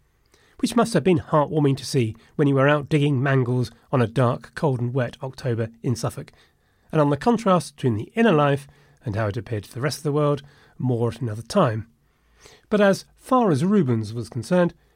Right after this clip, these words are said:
given he was acquainted with the court of Spain, which really was full of glitter and rigid formala-, formality, this was compliment indeed. There was a bit of a kicker in Rubens' letter home, though,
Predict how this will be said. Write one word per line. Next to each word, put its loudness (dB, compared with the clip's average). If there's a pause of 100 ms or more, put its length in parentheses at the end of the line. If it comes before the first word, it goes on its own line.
(400)
given 2
he 2
was 2
acquainted -4
with -8
the -6
court -4
of -16
Spain, -2
which -14
really 2
was 0
full -4
of -10
glitter -6 (260)
and 2
rigid 0
formala-, 0
formality, -4 (520)
this 0
was 0
compliment 0
indeed. -2 (840)
There -2
was 4
a 2
bit 2
of 2
a -2
kicker -6 (160)
in -2
Rubens' -2
letter -6
home, 0
though, -2